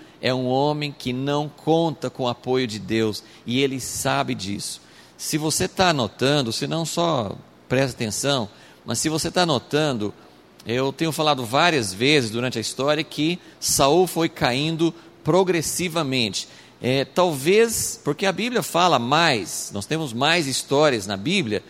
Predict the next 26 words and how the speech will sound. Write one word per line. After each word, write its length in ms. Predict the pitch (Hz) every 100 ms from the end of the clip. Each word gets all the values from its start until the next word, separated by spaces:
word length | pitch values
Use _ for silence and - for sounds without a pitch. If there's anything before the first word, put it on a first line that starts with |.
| - - -
dos 200 | - 214
homens 260 | 180 190 208
de 80 | 220
Deus, 460 | 180 196 123 95
não 100 | 107
é 20 | 117
verdade? 600 | 135 175 180 92 - - - -
Não 120 | - -
temos 340 | 587 392 117
muita 380 | 131 151 170 139
história 960 | 127 - - 151 156 165 135 104 85 - - - -
detalhada. 800 | 104 156 170 156 127 143 156 110 -
Tem 140 | 196
alguns, 500 | 392 240 196 135 -
tem 100 | 107
alguns 220 | 131 190
reis 380 | - 123 160 127
de 40 |
Israel, 480 | 117 - 104 123 127
Acabe. 720 | 101 92 113 135 147 110 107 - - -
Nós 160 | 151 175
temos 360 | 247 285 208 131
algumas 380 | 131 160 160
histórias 420 | 127 - 135 151 170
de 80 |
pessoas 640 | 175 185 - 160 185 190